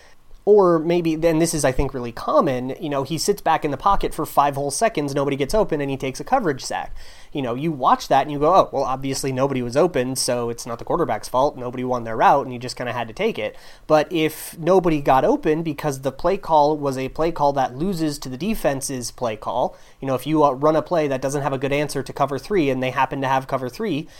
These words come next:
and you didn't diagnose it pre-snap and change the play, that is kind of the quarterback's fault, because you have a, a backup plan built in for that, and he just has to pull the trigger.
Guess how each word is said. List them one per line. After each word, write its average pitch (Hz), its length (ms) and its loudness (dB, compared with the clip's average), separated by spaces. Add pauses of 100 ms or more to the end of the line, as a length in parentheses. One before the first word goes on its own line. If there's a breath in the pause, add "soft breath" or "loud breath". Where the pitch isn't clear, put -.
(140 loud breath)
and 139 160 -4
you 135 60 -2
didn't 160 220 0
diagnose 143 500 0
it - 80 -12
pre-snap 147 480 -2
and 143 100 -4
change 143 240 -4
the 127 80 -4
play, 175 460 2 (460 soft breath)
that 175 100 4
is - 140 0
kind 147 240 2
of 120 60 -6
the 127 140 -6
quarterback's 117 440 -4
fault, - 320 -6
because 127 460 -6 (120)
you 143 180 -4
have 147 580 0
a, 151 160 2
a 151 60 -2
backup 196 380 0
plan 143 240 -2
built 143 220 0
in 285 140 0
for 143 120 -2
that, 123 180 2
and 143 80 -8
he 131 60 -6
just 165 200 -4
has 175 160 -2
to 165 80 -4
pull 151 180 -4
the 123 80 -6
trigger. 147 480 -4